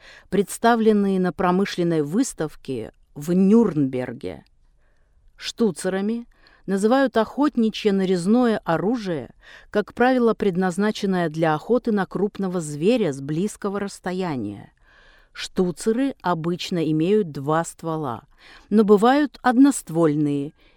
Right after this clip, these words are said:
и реже трёхствольные. Особенность ружья —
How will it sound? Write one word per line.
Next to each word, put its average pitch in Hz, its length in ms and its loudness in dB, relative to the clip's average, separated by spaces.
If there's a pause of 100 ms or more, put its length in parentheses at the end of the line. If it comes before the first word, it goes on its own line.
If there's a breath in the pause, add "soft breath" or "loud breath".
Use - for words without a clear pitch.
(100)
и 175 140 4
реже 175 480 0 (160)
трёхствольные. 156 1200 -4 (560)
Особенность 208 720 2
ружья — 190 600 -2